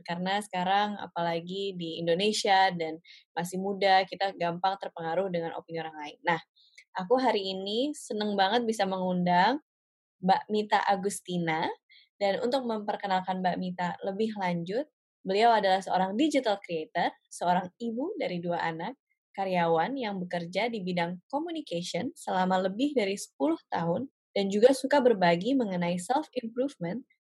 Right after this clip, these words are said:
dan self-love, supaya generasi muda sekarang bisa memiliki mindset yang lebih baik.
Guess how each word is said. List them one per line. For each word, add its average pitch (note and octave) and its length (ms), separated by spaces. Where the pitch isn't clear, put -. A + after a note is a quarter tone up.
dan G#3+ 180
self-love, B3+ 720
supaya F#3 420
generasi F3 560
muda E3 320
sekarang F3 480
bisa G#3 220
memiliki E3 580
mindset G#3 460
yang E3 180
lebih G#3+ 320
baik. - 320